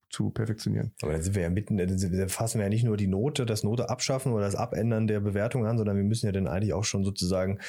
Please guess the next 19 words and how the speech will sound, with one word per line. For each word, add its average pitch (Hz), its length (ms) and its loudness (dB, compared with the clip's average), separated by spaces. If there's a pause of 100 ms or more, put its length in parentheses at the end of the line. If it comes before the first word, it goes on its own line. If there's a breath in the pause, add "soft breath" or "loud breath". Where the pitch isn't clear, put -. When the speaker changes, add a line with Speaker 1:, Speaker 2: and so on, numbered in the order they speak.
(1040 loud breath)
Speaker 2:
ja, 113 240 0
als 127 180 0
ob 127 120 -4
die, 127 180 2 (240)
als 113 140 2
ob 117 100 0
sich 117 180 0
junge 127 200 2
Menschen 120 360 2
schon 120 400 2
so 107 220 0
gleich 110 580 0
früh 147 460 2
spezialisieren 113 920 2
könnten. 107 680 2
Speaker 1:
Wahrscheinlich 104 320 2
nicht. 135 320 0 (760)
Wahrscheinlich 120 340 0
nicht, 165 320 -2